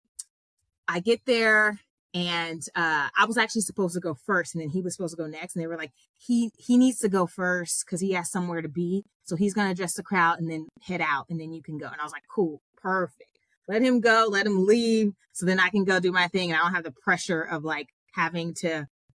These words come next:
you know, go before Magic." And then when it was my turn, in the middle of my presentation, I remember looking up and seeing him sitting in the audience,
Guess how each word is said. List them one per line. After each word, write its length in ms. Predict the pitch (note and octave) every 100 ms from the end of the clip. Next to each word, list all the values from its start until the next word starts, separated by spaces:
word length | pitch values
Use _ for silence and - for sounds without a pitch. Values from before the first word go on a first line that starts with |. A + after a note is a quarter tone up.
| _
you 140 | F#3+
know, 240 | D#3 C3 C3+ -
go 200 | G3 F3
before 420 | F3 - F3+ E3
Magic." 540 | D#3 C#3+ C#3+ C3 B2+ _ _ _ -
And 220 | G3 F3+
then 460 | F#3 F3+ E3+ E3 D#3 _ _ -
when 220 | G#3+ G#3+
it 60 |
was 140 | G3+ G3
my 220 | G3 G#3+
turn, 420 | - G#3+ F3 C#3 C#3
in 100 | F#3
the 80 | E3
middle 240 | E3 G3+
of 80 | A3+
my 140 | A3+
presentation, 760 | G#3+ G3+ F#3+ F3+ F3 D#3+ C#3+ C3+
I 80 | F3
remember 280 | F3 F3+ E3+
looking 400 | C#3+ E3 G#3+ F3+
up 200 | E3+ F#3+ -
and 180 | E3
seeing 440 | C#3 - - F#3 F#3+
him 200 | F3+ C#3
sitting 480 | - - F3 G3+ A3+
in 100 | A3+
the 120 | F3+
audience, 760 | C#3 E3 E3+ G3 B3+ B3+ -